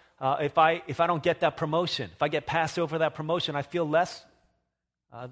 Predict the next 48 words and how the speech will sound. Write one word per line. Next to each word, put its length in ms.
of 180
a 60
person 420
than 140
if 100
I'd 180
gotten 280
that 180
promotion." 460
Right? 200
We're, 140
we're 380
afraid 400
to 60
tell 220
people 260
what 100
our 80
real 260
job 340
title 360
is 280
because 280
we 80
don't 160
make 200
as 160
much 240
money 360
as 200
people 240
think 300
we 100
do, 220
or 60
because 240
we 80
don't 140
have 280
as 200
glamorous 500
a 60
job 300
as 80
people 320
think 260
we 80
do. 280